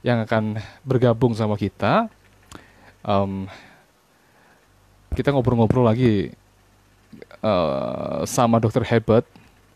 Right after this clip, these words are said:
Dan, eh, kali ini kita akan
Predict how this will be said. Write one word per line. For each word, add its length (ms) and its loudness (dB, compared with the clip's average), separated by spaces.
Dan, 240 0
eh, 240 2
kali 320 2
ini 80 0
kita 400 0
akan 480 0